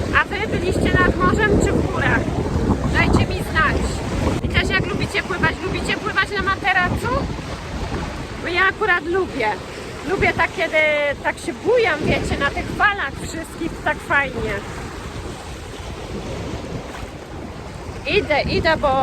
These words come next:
czekają na mnie. A jak przyjadę do domu, to będę musiała wziąć taką porządną kąpiel, bo jestem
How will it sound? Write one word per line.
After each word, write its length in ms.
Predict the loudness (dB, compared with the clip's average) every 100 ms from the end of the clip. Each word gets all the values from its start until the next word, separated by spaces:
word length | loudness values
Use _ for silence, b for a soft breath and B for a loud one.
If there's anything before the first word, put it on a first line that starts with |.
| 2 0
czekają 440 | 0 2 2 2
na 400 | -2 -2 -2 -2
mnie. 180 | -2 -2 -4 -6 -8 -8 -8 -8 -8 -8 -8 -10 -10 -10 -10 -10 -10 -10 -10 -8 -6 -6 -6 -8 -4 2
A 60 |
jak 100 | 2
przyjadę 460 | 0 0 2 2 0
do 100 | 0
domu, 260 | 2 2
to 100 | 2
będę 160 | 0 2
musiała 440 | 2 2 4 4
wziąć 360 | 2 0 0 0
taką 280 | -2 0 0
porządną 760 | 0 0 2 0 0 2 2 4
kąpiel, 580 | 4 4 4 4 4 2 -2 -2 -2 0 -2 -2 -2 2
bo 80 |
jestem 360 | 2 4 4 4